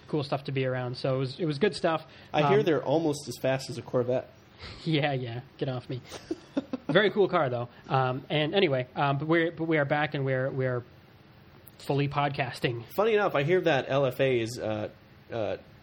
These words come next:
Speaker 2: titled to win the, uh, Formula One championship within five years.
Speaker 1: Yeah.
Speaker 2: Yeah.
Speaker 1: That'd be great. So, we've got
Speaker 2: <laughs>
Speaker 1: lots of other comments from Facebook. Um, I do wanna mention a couple people from Twitter, though, actually, first, before we get into that.
Speaker 2: Tweet
Speaker 1: Uh,
Speaker 2: on, man.
Speaker 1: uh, so Cam McGrath,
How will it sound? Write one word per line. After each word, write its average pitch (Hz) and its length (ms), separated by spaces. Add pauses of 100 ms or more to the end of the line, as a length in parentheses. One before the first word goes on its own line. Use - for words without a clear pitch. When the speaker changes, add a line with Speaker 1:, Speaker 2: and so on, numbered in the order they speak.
(640)
Speaker 2:
titled 131 340
to 123 60
win 127 160
the, 110 220
uh, 101 160
Formula 135 360
One 123 140
championship 113 540
within 101 220
five 101 280
years. 98 300 (340)
Speaker 1:
Yeah. 147 220 (280)
Speaker 2:
Yeah. - 140 (140)
Speaker 1:
That'd 143 140
be 135 60
great. 127 240 (760)
So, 139 420
we've 180 200
got 180 240 (320)
Speaker 2:
<laughs> - 340
Speaker 1:
lots 233 260
of 208 80
other 180 120
comments 156 340
from 143 140
Facebook. 139 560
Um, 143 220
I 151 80
do 190 100
wanna 208 120
mention 175 220
a - 40
couple 151 160
people 170 160
from 143 140
Twitter, 147 260
though, 120 120
actually, 127 240
first, 139 220
before 143 200
we 131 80
get 135 120
into 135 120
that. 131 220 (140)
Speaker 2:
Tweet 170 200
Speaker 1:
Uh, 160 80
Speaker 2:
on, 160 240
man. - 140
Speaker 1:
uh, 147 260
so 147 140
Cam 202 260
McGrath, 156 380